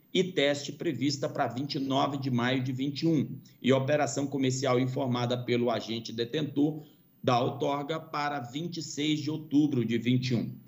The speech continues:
Após conhecimento do teor dessa correspondência, as superintendências de concessão, permissão e autorização de transmissão e distribuição,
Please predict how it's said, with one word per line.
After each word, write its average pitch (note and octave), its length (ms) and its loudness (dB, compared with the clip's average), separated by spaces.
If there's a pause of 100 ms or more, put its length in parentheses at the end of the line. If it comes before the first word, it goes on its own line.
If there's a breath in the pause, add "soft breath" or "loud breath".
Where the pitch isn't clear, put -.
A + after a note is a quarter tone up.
(140 loud breath)
Após C#3 440 0
conhecimento C3+ 720 0
do C3 100 -2
teor B2 320 2
dessa A#2 300 -2
correspondência, B2+ 1000 0 (280 loud breath)
as B2+ 160 2
superintendências C#3+ 920 0
de A#2+ 100 -8
concessão, B2+ 760 0
permissão B2+ 500 2
e B2 80 4
autorização B2 720 0
de A2 120 -6
transmissão A#2 600 0
e A#2 40 2
distribuição, A#2 800 0